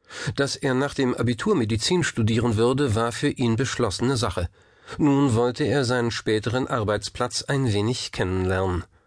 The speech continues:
Die Erfahrung war desillusionierend.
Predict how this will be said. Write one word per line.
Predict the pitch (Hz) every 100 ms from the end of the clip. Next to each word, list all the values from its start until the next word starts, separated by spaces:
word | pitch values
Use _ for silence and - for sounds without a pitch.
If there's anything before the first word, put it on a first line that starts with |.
| _ _ _ _ _ -
Die | 143
Erfahrung | 131 139 135 113 120 120
war | 120 139
desillusionierend. | 123 101 104 - - 107 104 95 104 107 110 95